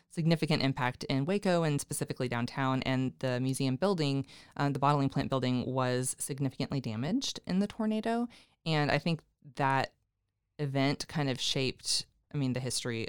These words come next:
of that specific building, of Doctor Pepper, and the people who, um,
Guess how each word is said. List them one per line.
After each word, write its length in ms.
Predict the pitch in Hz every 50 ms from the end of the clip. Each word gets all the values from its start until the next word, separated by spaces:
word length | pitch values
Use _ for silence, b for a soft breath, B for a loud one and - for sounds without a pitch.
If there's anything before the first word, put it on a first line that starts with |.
| - _ -
of 180 | 113 107 107 123 135 - _ -
that 240 | 117 104 - - - -
specific 500 | - - - - - - - - - - _
building, 440 | - 226 214 208 202 196 190 190 180
of 60 | 160
Doctor 260 | 151 135 131 - -
Pepper, 440 | 135 - 147 139 - 139 135 135 - -
and 240 | - 131 127 131 B B B B B B -
the 60 | -
people 300 | - - 190 - 160 160
who, 540 | 151 - - 165 151 143 139 135 135 - - _ _ _ _ -
um, 280 | 156 143 135 - -